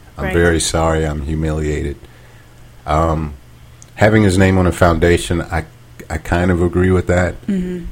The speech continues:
Speaker 1: I just think probably every single person that has their name on the foundation has done or is doing something that they wouldn't want
Speaker 2: That
Speaker 1: people
Speaker 2: they
Speaker 1: to
Speaker 2: would
Speaker 1: know
Speaker 2: regret.
Speaker 1: about.
Speaker 2: Right.
Speaker 1: And you think of people that we regard highly even now, even knowing that their flaws, like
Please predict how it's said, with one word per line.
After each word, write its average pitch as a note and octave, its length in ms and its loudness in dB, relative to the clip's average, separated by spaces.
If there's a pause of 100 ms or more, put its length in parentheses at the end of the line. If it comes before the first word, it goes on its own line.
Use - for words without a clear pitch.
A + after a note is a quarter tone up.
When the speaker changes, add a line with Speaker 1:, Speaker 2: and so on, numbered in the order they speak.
(460)
Speaker 1:
I E2 80 -2
just - 240 -4
think F2 200 -2 (520)
probably F2+ 320 2
every G2 220 4
single F2+ 240 -2
person F2 320 -2
that D#2 140 -2
has D#2 180 -2
their D#2+ 100 -4
name D#2+ 340 -4
on D#2 160 -4
the D#2+ 120 -6
foundation D#2 800 -4 (100)
has D#2+ 240 -2
done D#2+ 320 -2
or D#2 200 -2
is D2+ 120 -4
doing D2+ 300 -6
something D2 480 -6
that D2 180 -8
they D2+ 160 -2
wouldn't D2+ 400 -4
want D2 160 -6
Speaker 2:
That - 60 -8
Speaker 1:
people - 140 -4
Speaker 2:
they D#2 120 0
Speaker 1:
to D2+ 60 0
Speaker 2:
would D2+ 60 -2
Speaker 1:
know D#2 160 0
Speaker 2:
regret. D#2+ 220 -2
Speaker 1:
about. D#2+ 180 -4 (200)
Speaker 2:
Right. D#3 240 -8 (320)
Speaker 1:
And - 100 -2
you D#2+ 60 -2
think D#2+ 200 -4
of - 140 -10
people E2 260 -4
that D#2 180 -2 (1040)
we E2 180 -6
regard E2 480 -2
highly D#2+ 440 0
even D#2 340 -6
now, D#2 440 -2
even F2 300 0
knowing E2+ 360 0
that D2 120 -8 (260)
their D#2 160 -2
flaws, D2 500 -6
like D2+ 160 -10